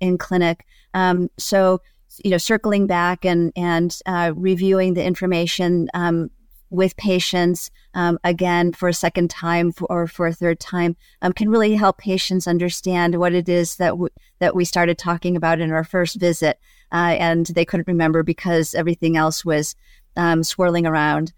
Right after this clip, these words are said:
uh, for them. Um, there are patient advocacy groups, uh, uh, specific to th-, thyroid cancer. Um,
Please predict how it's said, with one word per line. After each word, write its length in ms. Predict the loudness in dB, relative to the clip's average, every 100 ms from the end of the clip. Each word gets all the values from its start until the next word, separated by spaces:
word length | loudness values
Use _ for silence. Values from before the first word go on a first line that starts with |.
| _ -6
uh, 160 | -2 -2
for 260 | -2 -2
them. 400 | 0 0 -2 -4 -8 _ -6
Um, 420 | -2 2 0 -2 -6
there 220 | 0 0 0
are 340 | -2 0 2 0
patient 380 | 0 -2 -2 -2
advocacy 520 | -2 -2 -4 -2 -2
groups, 520 | 0 2 0 -2 -6
uh, 240 | -2 0 -2
uh, 140 | -2 -2
specific 600 | -2 -4 -2 0 -2 _
to 500 | -6 0 4 4 2 -2 -16 -20 _ -8
th-, 140 | -4 -2
thyroid 300 | 0 2 2
cancer. 640 | 0 -2 -2 0 0 0 -2 _ -6
Um, 340 | 0 2 0